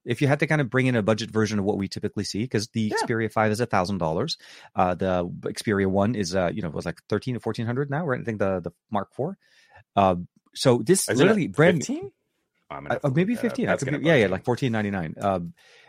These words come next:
Speaker 1: but the, the ten actually retails at about four hundred pounds. So it's not really intended to be in that same ballpark. And you feel that. You do get the So-, the Sony experience. You get the headphone jack. You get the, uh, the experience with the camera. It's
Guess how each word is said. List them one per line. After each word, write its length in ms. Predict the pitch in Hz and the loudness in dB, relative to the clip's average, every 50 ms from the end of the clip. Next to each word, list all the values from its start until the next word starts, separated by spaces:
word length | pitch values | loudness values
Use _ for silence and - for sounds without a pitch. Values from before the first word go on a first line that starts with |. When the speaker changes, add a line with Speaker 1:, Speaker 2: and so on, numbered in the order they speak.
| _ _ - | _ _ -2
Speaker 1:
but 100 | 135 110 | -2 2
the, 260 | 147 139 135 127 - - | 4 2 2 2 0 -2
the 80 | 123 | -6
ten 280 | - - 190 214 240 247 | -2 2 0 2 2 2
actually 300 | 208 170 - - 165 131 | -2 -2 -2 0 -2 0
retails 460 | 98 101 113 147 - 143 104 95 85 | 0 0 -2 -2 0 0 -2 -2 -2
at 80 | 92 90 | -4 -4
about 180 | 82 85 76 - | -4 -4 -6 -4
four 140 | - 101 90 | -6 -4 -4
hundred 260 | 104 90 78 76 _ | -4 -6 -6 -10 _
pounds. 360 | - - 73 - - - _ _ _ _ _ _ _ _ _ _ - | -12 -14 -14 -14 -16 -20 _ _ _ _ _ _ _ _ _ _ -12
So 240 | - - 110 104 | -2 0 0 0
it's 240 | - 113 - - - | 0 -4 -6 -6 -4
not 240 | 143 143 147 143 - | -2 -2 -2 -2 -4
really 400 | 113 104 120 131 135 117 107 101 | -4 -2 -2 0 0 0 0 -2
intended 400 | 92 92 - 117 110 98 87 - | -2 -6 -4 -4 -4 -4 -4 -6
to 60 | 95 | -6
be 140 | 82 92 95 | -6 -4 -4
in 100 | 90 85 | -2 -4
that 140 | 80 78 - | -4 -6 -6
same 300 | - - 98 85 78 76 | -8 -6 -6 -6 -6 -4
ballpark. 380 | 80 82 76 - - - - | -4 -6 -6 -6 -8 -4 -2
And 160 | - 139 131 - - - - - - - | -2 -2 -2 -6 -14 -20 -20 -20 -8 -4
you 100 | 117 110 | -4 -2
feel 280 | - - 139 120 101 87 | -2 0 0 2 2 2
that. 180 | 82 - _ - - - _ | 2 0 _ -10 -20 -16 _
You 100 | - 120 | -2 2
do 160 | 113 143 170 | 6 6 6
get 160 | 160 185 190 - | 8 6 4 4
the 60 | 165 | 0
So-, 320 | - - 165 156 - - | 0 0 -2 -4 -4 -4
the 100 | 113 131 | -4 -4
Sony 280 | 123 - 147 143 139 131 | -2 0 0 0 0 0
experience. 540 | 117 - - - 104 104 107 104 104 - 104 | -2 -4 -4 -4 -2 0 0 -2 -2 -4 -4
You 40 | |
get 140 | 90 104 92 | -4 -4 -4
the 80 | - 92 | -4 -2
headphone 320 | 101 107 - - 110 104 90 | -2 -2 -2 -2 -4 -2 0
jack. 280 | 101 101 101 - - | 0 -2 -2 -2 -8
You 40 | 82 | -4
get 200 | 85 98 - - | -4 -4 -4 -4
the, 200 | 101 95 92 87 | -6 -4 -4 -4
uh, 120 | 85 90 85 | -4 -6 -4
the 140 | 85 92 87 | -4 -4 -6
experience 440 | 87 - - - 117 107 104 - - | -4 -6 -6 -4 -2 -2 -2 -2 -6
with 100 | 87 - | -10 -14
the 40 | 92 | -12
camera. 460 | - - 120 123 123 120 117 117 113 | -8 -4 -4 -2 -2 -2 -2 -2 -2
It's 240 | 98 - - - | -4 -6 -10 -12